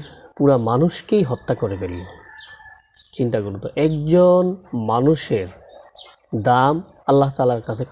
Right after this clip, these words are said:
কত বেশি। একজন মানুষকে অন্যায়ভাবে হত্যা করার কারণে সে কিয়ামতের ময়দানে পুরো মানুষের হত্যার দায়ভার নিয়ে তারপরে উঠবেন। একটু চিন্তা করুন তো, একান্তে যদি চিন্তা করি, তাহলে জান্নাতের আশা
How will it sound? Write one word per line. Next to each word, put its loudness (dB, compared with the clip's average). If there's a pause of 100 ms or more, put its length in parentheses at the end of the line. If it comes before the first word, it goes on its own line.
কত 2
বেশি। -2 (1080)
একজন 2
মানুষকে 2
অন্যায়ভাবে 2
হত্যা -4
করার 0
কারণে 2
সে -4
কিয়ামতের 0
ময়দানে -4 (280)
পুরো 6
মানুষের 4
হত্যার -2
দায়ভার 4
নিয়ে 2 (460)
তারপরে -4
উঠবেন। -8 (480)
একটু -2
চিন্তা 2
করুন -2
তো, -6 (420)
একান্তে 4
যদি 2
চিন্তা 2
করি, -4 (760)
তাহলে 2
জান্নাতের 0
আশা -4